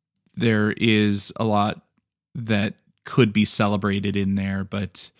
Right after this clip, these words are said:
for me, it's one that I look at and then I move on from.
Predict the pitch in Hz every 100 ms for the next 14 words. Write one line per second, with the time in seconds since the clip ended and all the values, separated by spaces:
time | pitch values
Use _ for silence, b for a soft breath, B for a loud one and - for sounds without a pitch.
0 | b b b b - 139 143 147 139 -
1 | 120 120 113 107 104 104 - 110 107 101
2 | 107 107 120 110 107 - 107 104 101 98
3 | 101 95 98 95 95 95 101 104 95